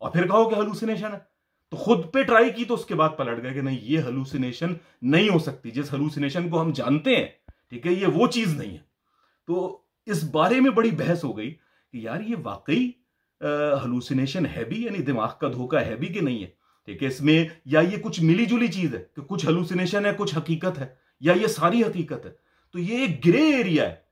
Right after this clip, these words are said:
जिसके ऊपर जो है वो कम्युनिटी में बात हो रही है और इसके अंदर बड़े-बड़े लोग इस पर बात कर रहे हैं, यानी, अ, जैसे मैं इंटेलेक्चुअल्स को कह रहा हूं ना, वो बात कर रहे हैं। तो या,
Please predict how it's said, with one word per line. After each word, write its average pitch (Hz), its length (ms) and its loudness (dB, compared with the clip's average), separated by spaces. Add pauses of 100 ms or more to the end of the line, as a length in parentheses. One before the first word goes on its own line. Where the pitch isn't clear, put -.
(320)
जिसके 147 320 -6
ऊपर 156 340 0
जो 123 160 -6
है 120 100 -2
वो 147 180 -4
कम्युनिटी 123 460 -4
में 131 160 -2
बात 98 220 -4
हो 107 80 -8
रही 107 120 -6
है 170 60 -8
और 220 120 0
इसके 175 220 -4
अंदर 170 220 0
बड़े-बड़े 196 800 0
लोग 143 540 2 (220)
इस 117 120 -14
पर 113 140 -6
बात 90 320 -10
कर 95 80 -16
रहे 80 100 -18
हैं, - 80 -20 (400)
यानी, 107 180 -8
अ, 104 440 -10
जैसे 113 260 -8
मैं 113 120 -4
इंटेलेक्चुअल्स 131 580 0
को 175 100 -4
कह 131 120 2
रहा 147 80 -2
हूं 247 80 2
ना, 226 60 4
वो 160 180 2
बात 156 320 0
कर - 60 -14
रहे 107 140 -14
हैं। - 80 -20 (420)
तो 139 420 -2
या, 123 200 -2